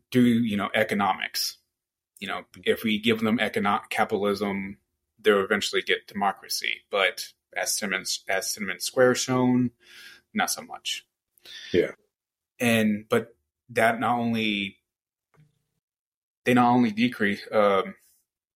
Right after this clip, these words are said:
Speaker 1: they not only, um, glossed over, but it took 'em another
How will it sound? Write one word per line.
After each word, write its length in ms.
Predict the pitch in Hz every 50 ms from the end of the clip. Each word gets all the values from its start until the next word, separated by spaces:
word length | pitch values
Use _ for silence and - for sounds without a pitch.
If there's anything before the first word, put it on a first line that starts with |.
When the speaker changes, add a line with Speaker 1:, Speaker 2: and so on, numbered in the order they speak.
| _ _ _ -
Speaker 1:
they 100 | 127 127
not 200 | 127 120 117 113
only, 420 | 120 120 117 117 113 107 101 98 95
um, 380 | 90 87 85 - - - - _ _ _ _ _ _ _ _ _ _ _ _ _ _ _ _ _ _ _ -
glossed 340 | - 123 104 95 - - -
over, 480 | - 107 151 165 - - - - - _ _ _ _ _ _ _ _ _ _ _ _ -
but 220 | 107 101 95 - - -
it 120 | 104 -
took 220 | - - 113 107
'em 120 | 110 98 92
another 540 | 90 95 98 95 92 95 92 87 87 -